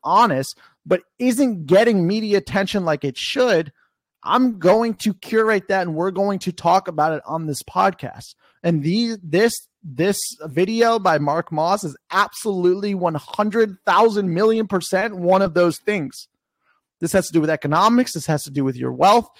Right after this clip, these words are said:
This has to do with what assets you should hold. You know, how do you prepare from a financial standpoint? These are the answers that we all need. And so while I am searching for the truth,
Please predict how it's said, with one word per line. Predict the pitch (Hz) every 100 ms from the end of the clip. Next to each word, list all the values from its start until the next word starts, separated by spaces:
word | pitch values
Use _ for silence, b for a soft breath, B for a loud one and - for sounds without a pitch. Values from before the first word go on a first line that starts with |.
| b b
This | 165 185
has | 160
to | 151
do | 135 156 160 151
with | 160 139 _
what | 143 156
assets | 160 170 185 165 -
you |
should | 143 139
hold. | 117 185 220 233 208 b b _
You | 170
know, | 170 156
how | - 175 196
do | 160
you | 139 151
prepare | 202 220 220 226 233 220 _ _
from | 170 147
a |
financial | 135 139 147 143
standpoint? | 131 - 190 208 214 226 233 b b b _
These | 139 190 226
are | 247
the | 240 -
answers | 202 208 202 180 170
that | 156 156
we | 160 170 -
all | 180 196 190 190
need. | 156 202 240 147 139 - _ _ _
And | 165
so | 156 202 185
while | 160 143 175 233 226
I | 208
am | 220 214
searching | 190 208 208 214 190
for | 190
the | 170
truth, | 160 247 277 240 -